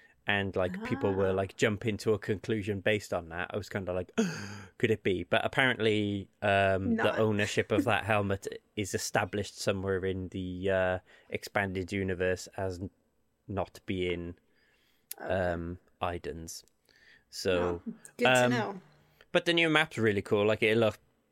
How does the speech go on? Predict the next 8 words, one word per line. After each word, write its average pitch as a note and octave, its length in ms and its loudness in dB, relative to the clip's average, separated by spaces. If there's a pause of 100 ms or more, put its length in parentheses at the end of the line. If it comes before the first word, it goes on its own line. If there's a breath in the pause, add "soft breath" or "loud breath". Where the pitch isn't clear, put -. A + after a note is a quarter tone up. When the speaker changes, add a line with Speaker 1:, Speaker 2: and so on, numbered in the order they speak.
(260)
Speaker 1:
like, A2+ 240 2
continues G#2 800 0
the G#2 360 2
just, - 300 -2
like, G2 280 -2 (120)
jaw-dropping G2 960 0
sort - 240 -4
of F2+ 400 -2